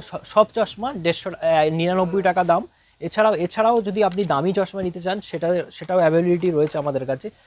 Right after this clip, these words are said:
সেটাও আপনি পেয়ে যাবেন। সেগুলো দেড়শো টাকা থেকে শুরু রয়েছে দামি চশমা।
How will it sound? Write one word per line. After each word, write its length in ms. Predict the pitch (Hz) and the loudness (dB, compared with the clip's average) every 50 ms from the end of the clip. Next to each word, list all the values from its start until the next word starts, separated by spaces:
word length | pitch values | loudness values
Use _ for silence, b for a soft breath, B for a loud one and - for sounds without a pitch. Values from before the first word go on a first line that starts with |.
| b b b | b b b
সেটাও 280 | - 175 165 190 190 | -6 -2 0 2 2
আপনি 200 | 180 165 170 190 | 0 0 -2 -4
পেয়ে 220 | 175 - 151 151 156 | -4 -4 -2 0 0
যাবেন। 220 | 151 139 165 240 320 _ | 0 0 -2 -4 -10 _
সেগুলো 260 | - - 165 175 180 170 | -10 -6 -4 -2 0 0
দেড়শো 320 | 151 156 151 - - 170 | 0 0 -2 -2 -4 -6
টাকা 200 | 175 170 170 170 | -4 -2 -2 -2
থেকে 140 | 175 175 170 | -2 -4 -6
শুরু 280 | - - 156 147 160 | -6 -6 -6 -2 0
রয়েছে 260 | 156 139 135 135 165 156 | 0 0 0 -2 -2 0
দামি 300 | 143 139 139 156 170 156 | 0 0 2 0 -2 -4
চশমা। 340 | 160 131 120 - 156 190 | -4 -6 -8 -8 -12 -18